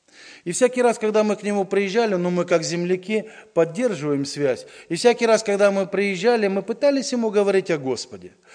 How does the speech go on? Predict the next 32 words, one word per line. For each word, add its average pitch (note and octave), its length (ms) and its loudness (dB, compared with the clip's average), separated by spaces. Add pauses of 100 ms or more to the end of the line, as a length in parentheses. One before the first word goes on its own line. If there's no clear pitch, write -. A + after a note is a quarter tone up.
(140)
Когда G3+ 420 6
он C4 320 6
к - 80 -12
нам F#3+ 220 2
приезжал, D3+ 720 -4 (640)
мы F3+ 140 0
ему G3 220 0
говорили, F3+ 580 4 (160)
«Прежде E3+ 320 2
чем E3 220 -2
покушать, E3+ 640 -2 (300)
я F#3 180 6
его E3 320 4
называю D#3 500 0
по D#3+ 140 0
имени D#3+ 240 -2
и - 20 -2
отчеству». D#3+ 520 -4
Вы D3+ 80 -4
знаете, D3+ 360 -4
говорю, C#3+ 220 -2
«у C#3 60 -2
нас D3+ 320 -2 (260)
так D#3+ 260 0
принято F#3 460 -2
перед E3 300 0
молитвой, D3+ 720 -2 (300)
кто - 260 0
бы C4+ 140 2
вы B3+ 140 0
ни F3+ 180 4
был, G#2+ 260 -8